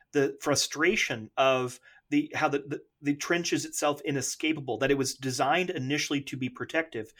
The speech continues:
but it became really a coffin that you can't go over the top because it is too dangerous because of the barbed wire, because of the gunfire, because of all of the other threats that are, that have kept you in the trench. Uh, but this, w-, what was intended as an act of protection then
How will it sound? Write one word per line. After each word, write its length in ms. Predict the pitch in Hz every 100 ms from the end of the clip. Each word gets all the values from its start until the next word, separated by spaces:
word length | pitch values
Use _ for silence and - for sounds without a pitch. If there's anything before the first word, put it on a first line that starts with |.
| - -
but 80 | 147
it 80 | 143
became 560 | 139 - 170 180 170 - -
really 280 | 135 202 165
a 60 |
coffin 480 | 156 - 170 202 - _ _ - - -
that 140 | 147
you 100 | 143
can't 280 | - 190 226
go 140 | 190
over 180 | 175 165
the 80 | 151
top 420 | - 147 151 -
because 200 | 147 147
it 80 | 135
is 120 | 131
too 320 | - - 190
dangerous 500 | 170 165 170 123 110
because 380 | - 123 131 123
of 140 | 127
the 160 | 123 123
barbed 320 | 120 131 135
wire, 380 | 123 117 110 107 - - -
because 320 | 131 143 127
of 80 | 127
the 100 | 131
gunfire, 760 | 123 127 135 - 117 110 107 - - -
because 240 | 131 139
of 100 | 131
all 180 | 127 151
of 80 | 147
the 100 | 139
other 180 | 131 123
threats 460 | - 123 151 165
that 100 | 139
are, 120 | 131 139
that 160 | 143
have 180 | 127 127
kept 260 | - 190 -
you 100 | 139
in 160 | 160 190
the 80 |
trench. 460 | 180 - 113 - - _ - - -
Uh, 120 | 143 143
but 260 | 135 160 - -
this, 400 | 147 156 - - _ _
w-, 200 | 151 143 139
what 280 | 180 175 _ -
was 180 | 160 143
intended 340 | 135 - 233
as 140 | 180 156
an 80 | 147
act 260 | 147 139
of 100 | 127
protection 520 | - 123 175 185 147 123
then 220 | 120